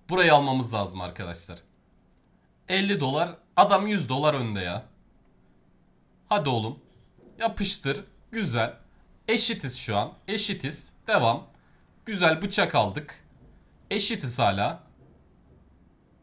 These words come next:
Devam. Güzel. Eşitiz. Şu kasa çok tehlikeli ya. Bıçak aldım. Güzel. Elli dolar öne geçtik. Temiz. Güzel gidiyoruz şu an.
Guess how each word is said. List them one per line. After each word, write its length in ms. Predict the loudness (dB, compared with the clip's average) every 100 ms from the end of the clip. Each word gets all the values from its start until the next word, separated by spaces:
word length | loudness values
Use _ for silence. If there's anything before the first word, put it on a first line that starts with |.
| _ _ _ 2
Devam. 480 | 6 8 8 6 4 -12 _ _ -6
Güzel. 440 | -2 2 0 -2 -14 -20 -20 -6
Eşitiz. 800 | -2 0 0 -2 -4 -2 -4 -8 _ _ -14
Şu 200 | -8 -2
kasa 300 | 2 2 0
çok 260 | -2 -4 -2
tehlikeli 460 | -2 -2 -6 -6
ya. 300 | -6 -8 -10 -12 _ _ _ _ _ _ _ _ _ _
Bıçak 320 | -6 -2 2 6
aldım. 420 | 6 4 -6 -8 _ _ _ _
Güzel. 420 | -4 2 6 6 4 -2
Elli 280 | 0 2 2
dolar 320 | 4 6 4
öne 160 | 2 0
geçtik. 480 | -2 -4 -8 -8 -4
Temiz. 340 | -2 -2 -6
Güzel 300 | -2 0 0
gidiyoruz 320 | -2 -10 -12
şu 140 | -10
an. 60 | -12